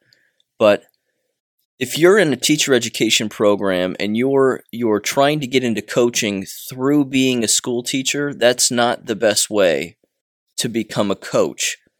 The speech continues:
if coaching a sport is what you're really interested in. You're gonna have a very hard time finding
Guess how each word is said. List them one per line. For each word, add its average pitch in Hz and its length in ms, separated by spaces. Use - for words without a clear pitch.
if - 180
coaching 117 380
a 98 60
sport 110 520
is 101 160
what 107 220
you're 107 100
really 101 380
interested 101 480
in. 80 300
You're 131 120
gonna 143 120
have 143 120
a 123 80
very 135 340
hard 143 320
time 98 480
finding 110 640